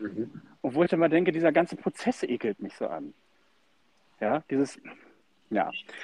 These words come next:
Speaker 2: Naja,
Speaker 1: Ja.
Speaker 2: aber du, du hattest auch noch eine kurze Sache und dann müssen wir gleich noch das Quiz machen.
Speaker 1: Oh, machen wir das auch noch?
Speaker 2: Ich hab extra mir Karten in die Hosentasche gesteckt.
Speaker 1: Okay, gut, pass auf,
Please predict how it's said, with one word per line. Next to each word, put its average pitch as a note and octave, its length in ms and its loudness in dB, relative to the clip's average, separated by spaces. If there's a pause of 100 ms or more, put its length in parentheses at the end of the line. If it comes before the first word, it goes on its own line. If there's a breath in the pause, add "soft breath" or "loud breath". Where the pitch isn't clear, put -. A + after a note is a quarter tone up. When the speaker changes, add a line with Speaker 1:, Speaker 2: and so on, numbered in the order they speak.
(140 loud breath)
Speaker 2:
Naja, E3+ 240 10
Speaker 1:
Ja. G3+ 60 10
Speaker 2:
aber B3 140 8 (240 loud breath)
du, A#3+ 260 6
du F#3+ 120 2
hattest B3 240 6
auch - 160 0
noch C#4+ 80 4
eine G3+ 120 0
kurze C3+ 320 -4
Sache D3 240 -2
und G3+ 120 -2
dann E3 120 2
müssen E3 180 -4
wir D3+ 100 2
gleich D#3 180 2
noch D3+ 220 -6
das C#3 200 -4
Quiz C#4+ 200 -6
machen. G#2+ 300 -6 (720 loud breath)
Speaker 1:
Oh, D#3+ 140 12
machen C3+ 240 10
wir F3+ 60 8
das D3 120 4
auch F3 240 10
noch? A#2 160 6
Speaker 2:
Ich - 300 2
hab - 180 6
extra A3 400 4
mir G3 160 6
Karten E3+ 440 0
in E3 120 -2
die E3+ 80 -2
Hosentasche D3+ 540 -4
gesteckt. - 340 -6
Speaker 1:
Okay, C#3 320 2 (400 loud breath)
gut, D#3+ 160 8 (100)
pass D3+ 160 4
auf, F3 100 2